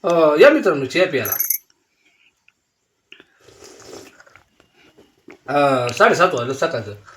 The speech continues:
मग आंघोळी बिंगोळी सगळा उरकता उरकता बरंच टाइम होत आहे ना. हे डे काय एवढं लांब?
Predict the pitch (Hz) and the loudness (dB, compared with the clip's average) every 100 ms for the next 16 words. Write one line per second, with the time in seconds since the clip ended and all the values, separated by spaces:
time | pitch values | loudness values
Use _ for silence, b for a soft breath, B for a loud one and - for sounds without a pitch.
0 | b _ 147 151 190 208 185 170 185 180 | b _ -2 4 8 8 8 6 0 0
1 | 165 160 160 _ - - 208 190 175 156 | -4 -6 -14 _ -20 -4 2 4 2 0
2 | - 139 123 131 147 208 220 151 170 147 | -2 -2 -2 -2 0 0 2 2 0 -4
3 | 185 - _ _ _ _ _ _ _ _ | -4 -6 _ _ _ _ _ _ _ _
4 | _ _ - - _ _ - - - - | _ _ -20 -20 _ _ -20 -20 -20 -20
5 | - - - - - _ _ _ _ _ | -20 -20 -20 -20 -20 _ _ _ _ _
6 | _ _ _ - - - - - 104 202 | _ _ _ -20 -20 -20 -20 -14 0 4
7 | 247 208 226 262 233 196 127 | 6 6 4 4 4 2 0